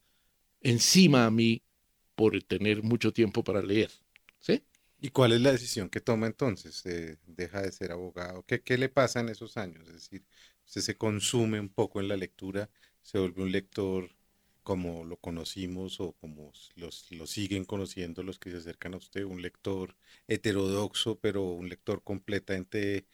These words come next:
Speaker 2: consumido en lo que lee, completamente, mm, subsumido era la palabra que quería buscar o la que quería decir exactamente, casi que compenetrado con los textos, como que la vida se vuelve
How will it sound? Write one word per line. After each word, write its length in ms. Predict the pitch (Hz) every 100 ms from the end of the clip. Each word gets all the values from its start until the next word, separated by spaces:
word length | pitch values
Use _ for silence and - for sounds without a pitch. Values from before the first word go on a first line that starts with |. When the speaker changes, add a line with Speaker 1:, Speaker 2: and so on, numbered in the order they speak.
| - - _
Speaker 2:
consumido 1300 | - 117 110 - 107 101 113 120 113 107 104 104 101
en 160 | 98
lo 120 | 95
que 140 | - 90
lee, 640 | 87 92 92 92 95 95 _ _ _
completamente, 1200 | - 90 95 92 92 92 90 - 95 95 95 92
mm, 320 | 85 80 78 - _ _
subsumido 920 | - - - - - 98 110 117 107
era 140 | 98
la 140 | 95 95
palabra 360 | 87 85 87 87
que 100 | 87
quería 240 | - 80
buscar 540 | 80 87 - 90 80 87
o 40 |
la 100 | 82
que 100 | -
quería 260 | - - 82
decir 320 | 85 - 82
exactamente, 800 | 80 - - 85 87 82 - 101 _ _ _
casi 240 | 104 95
que 140 | 107 110
compenetrado 960 | - 107 95 98 87 85 95 95 95
con 160 | - 95
los 160 | 85 -
textos, 340 | 90 - 85
como 220 | 90 90
que 100 | -
la 160 | 92 87
vida 400 | 104 120 123 127
se 160 | -
vuelve 580 | 107 92 92 87 95 98